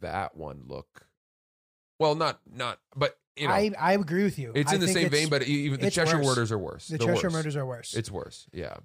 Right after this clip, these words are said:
Speaker 2: Um, dude, let me ask you a question. I was thinking about this this weekend, and I was thinking I should ask Francis this because he would know. So in every movie, and in, not even just movies, in life, you hear about,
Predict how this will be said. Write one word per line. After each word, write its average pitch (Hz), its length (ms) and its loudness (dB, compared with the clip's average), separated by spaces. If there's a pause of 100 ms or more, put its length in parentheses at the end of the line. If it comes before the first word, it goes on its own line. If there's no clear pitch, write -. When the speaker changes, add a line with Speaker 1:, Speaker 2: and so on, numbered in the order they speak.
(360)
Speaker 2:
Um, 185 220 2
dude, 226 160 2
let 254 100 2
me 311 80 4
ask 277 160 2
you 214 60 0
a - 20 -2
question. 135 340 -6
I 151 100 -4
was 165 120 -2
thinking 202 180 0
about 180 200 0
this 160 160 -8
this 147 120 -6
weekend, 151 280 -4
and 151 80 -4
I 147 40 -4
was 143 140 -8
thinking 151 280 -8
I 147 120 -6
should 156 160 -4
ask 147 180 -4
Francis 170 380 -4
this 143 180 -6
because 135 280 -8
he 123 100 -10
would 123 120 -10
know. 113 120 -16 (600)
So 208 400 4
in 226 100 2
every 277 220 4
movie, 190 520 2
and 185 160 -4
in, 254 220 -4
not 311 180 2
even 240 180 0
just 180 140 -2
movies, 131 320 0
in 175 140 -2
life, 202 320 2
you 180 100 -2
hear 214 260 2
about, 175 420 4